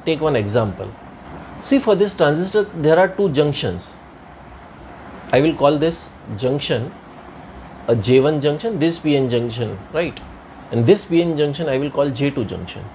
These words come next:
right? Now what is transistor? Transfer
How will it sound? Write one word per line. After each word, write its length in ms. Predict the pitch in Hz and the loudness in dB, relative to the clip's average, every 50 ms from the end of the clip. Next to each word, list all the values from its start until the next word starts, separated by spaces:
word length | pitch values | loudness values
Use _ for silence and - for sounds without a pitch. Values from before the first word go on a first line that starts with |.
| - - | -14 -8
right? 260 | 131 160 185 165 - - - - - - - - - - - - - - | -4 -4 -4 -4 -8 -14 -20 -20 -20 -20 -20 -20 -20 -20 -20 -20 -4 2
Now 100 | 143 143 | 6 6
what 140 | 151 160 202 | 8 8 6
is 160 | 226 208 - | 2 0 0
transistor? 560 | 208 190 190 185 202 202 - - 220 233 233 - - - - - - - - - - - - - - | 0 2 2 2 -2 -2 0 0 0 -2 -2 -6 -16 -20 -20 -20 -20 -20 -20 -20 -20 -20 -20 -20 -4
Transfer 480 | - 147 147 151 151 - - 208 226 | 0 2 2 2 0 2 0 0 0